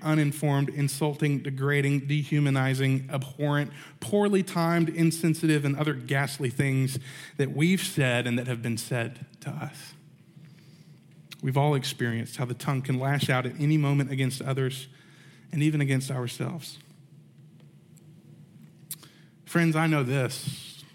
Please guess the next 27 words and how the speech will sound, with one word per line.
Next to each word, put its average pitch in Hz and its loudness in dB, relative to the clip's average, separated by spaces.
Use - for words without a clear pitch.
part 120 -4
all 117 -2
too 117 -4
well. 180 -8
More 143 2
than 165 6
most, 160 4
I've 151 -2
seen 139 2
my 131 0
own 143 2
tongue, 156 -4
um, 127 -6
cause 123 -2
harm, 156 -2
embarrassment, 139 -4
and 127 -6
shame. 131 -4
And 147 2
the 147 4
most 156 4
humbling 170 4
thing 156 2
I 147 2
may 143 4
have 131 0
experienced 131 -4